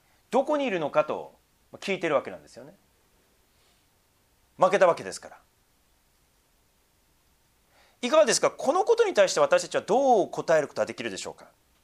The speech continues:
こういう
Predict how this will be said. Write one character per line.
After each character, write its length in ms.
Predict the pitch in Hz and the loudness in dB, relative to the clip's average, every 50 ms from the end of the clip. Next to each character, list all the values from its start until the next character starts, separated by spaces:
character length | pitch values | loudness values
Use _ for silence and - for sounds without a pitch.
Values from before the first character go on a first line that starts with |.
| _ _ _ _ _ _ _ _ _ _ _ _ _ _ _ _ _ _ _ _ _ _ _ _ _ _ _ _ _ _ _ _ _ _ _ _ _ _ _ _ _ _ _ _ _ _ _ _ _ _ _ _ _ _ _ _ _ _ _ _ _ _ _ | _ _ _ _ _ _ _ _ _ _ _ _ _ _ _ _ _ _ _ _ _ _ _ _ _ _ _ _ _ _ _ _ _ _ _ _ _ _ _ _ _ _ _ _ _ _ _ _ _ _ _ _ _ _ _ _ _ _ _ _ _ _ _
こ 380 | - - - 269 311 330 339 359 | -4 0 2 2 4 6 6 6
う 60 | 359 | 6
い 280 | 339 349 339 330 320 | 4 2 2 2 0
う 40 | 330 | 0